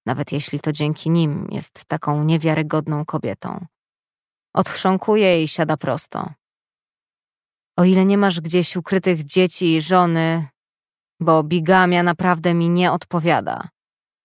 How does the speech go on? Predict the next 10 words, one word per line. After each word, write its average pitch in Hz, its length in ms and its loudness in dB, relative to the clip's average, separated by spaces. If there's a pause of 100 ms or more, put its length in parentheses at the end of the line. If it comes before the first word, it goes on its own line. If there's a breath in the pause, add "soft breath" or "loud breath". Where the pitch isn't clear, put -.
(260)
Unoszę 151 380 0
dłoń, 160 580 0
przerywając 160 760 0
jej. 143 280 -6 (640)
„Nie 170 280 4
mam 208 240 4
żony 196 520 2
ani 175 260 2
dzieci, 165 360 -2
przysięgam”. 156 840 -4